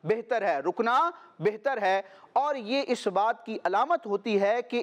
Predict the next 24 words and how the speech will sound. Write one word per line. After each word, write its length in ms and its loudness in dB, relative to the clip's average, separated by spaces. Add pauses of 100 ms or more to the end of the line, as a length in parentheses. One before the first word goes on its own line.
(160)
ایک 460 0
آیت 380 -2
مکمل 460 -2
ہو 180 0
چکی 720 -2 (400)
ہے۔ 400 -4 (460)
دیکھیں 220 0
قرآن 220 2
مجید 460 -2 (340)
سورتوں 500 -2
پر 160 0
مشتمل 420 0
ہے، 100 2 (600)
ٹھیک 140 0
ہے؟ 80 0
قرآن 220 2
مجید 360 0
میں 220 0 (200)
بہت 160 0
ساری 260 0
صورتیں 300 2
ہیں 80 -4 (260)
اور 140 0
ہر 260 0